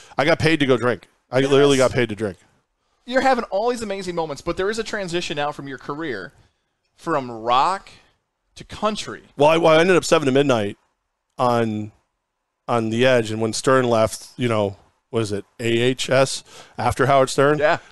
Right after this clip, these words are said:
Speaker 1: We became Q one oh five seven. I was on nights. I was, I was the assistant program director, but I was the program director of, at that point, it was thirteen hundred A M, which was one oh four five The Team now.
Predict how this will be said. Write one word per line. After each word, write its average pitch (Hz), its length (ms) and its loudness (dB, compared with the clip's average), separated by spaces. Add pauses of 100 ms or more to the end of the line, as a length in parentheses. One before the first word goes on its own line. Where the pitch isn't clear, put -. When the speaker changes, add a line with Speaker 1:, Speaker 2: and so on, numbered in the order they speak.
Speaker 1:
We 135 80 2
became 139 240 0
Q 143 160 2
one 127 80 4
oh 113 60 2
five 107 240 0
seven. 107 340 0 (500)
I 117 60 -2
was 120 100 0
on 123 140 2
nights. 131 240 0
I 120 40 2
was, 113 120 -4
I 120 200 -2
was 120 100 0
the 110 80 -2
assistant 127 400 0
program 120 360 0
director, 107 480 -2 (460)
but 123 80 2
I 123 80 2
was 120 120 0
the 110 80 -6
program 147 500 0
director 104 640 -4 (720)
of, 113 600 4 (560)
at 113 200 -4
that 139 220 2
point, 127 160 0
it 110 40 -4
was 104 80 -8
thirteen 127 340 -2
hundred 113 240 -2
A 127 160 2
M, 98 200 -10 (200)
which 123 160 -8
was 110 100 -4
one 117 120 -2
oh - 20 0
four 110 140 -6
five 107 180 0
The 101 60 -14
Team 110 260 -6
now. 110 380 -4